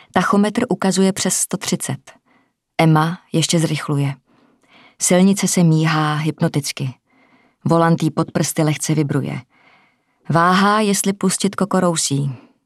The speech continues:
své momentálně nejoblíbenější C D, ale její matka Žán vedle ní podřimuje. Skoro dohnala ten kamion.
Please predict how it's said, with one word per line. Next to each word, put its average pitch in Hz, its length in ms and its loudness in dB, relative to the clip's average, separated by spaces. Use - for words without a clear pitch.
své 170 240 2
momentálně 180 600 4
nejoblíbenější 165 840 0
C 143 240 0
D, 135 300 -4
ale 175 220 2
její 233 220 4
matka 190 320 0
Žán 147 500 0
vedle 170 260 2
ní 180 120 4
podřimuje. 139 680 0
Skoro 247 340 2
dohnala 202 380 4
ten 196 200 2
kamion. 151 500 2